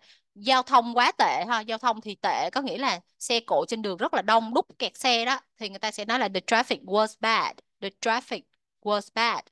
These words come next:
because of the rain." Rồi, bởi vì trời mưa. Rồi, các bạn lưu ý hồi nãy cô cho các bạn là sau because đó là chủ ngữ cộng với động từ. Nhưng mà sau because of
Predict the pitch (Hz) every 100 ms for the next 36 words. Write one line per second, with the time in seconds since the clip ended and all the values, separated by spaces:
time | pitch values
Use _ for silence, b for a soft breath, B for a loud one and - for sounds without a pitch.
0 | B B B 220 - 254 254 - 175 165
1 | 190 196 208 254 226 160 _ _ _ _
2 | - 208 196 151 _ _ _ 208 - 277
3 | 294 240 220 202 220 208 247 277 180 -
4 | _ _ _ 226 220 302 233 220 269 330
5 | 392 175 233 269 277 262 330 262 131 190
6 | 208 180 - 262 247 233 - 262 254 254
7 | 294 240 - 202 247 208 175 220 208 185
8 | 214 185 _ b b - 330 330 254 -
9 | 277 269 240 - 269 269 - 196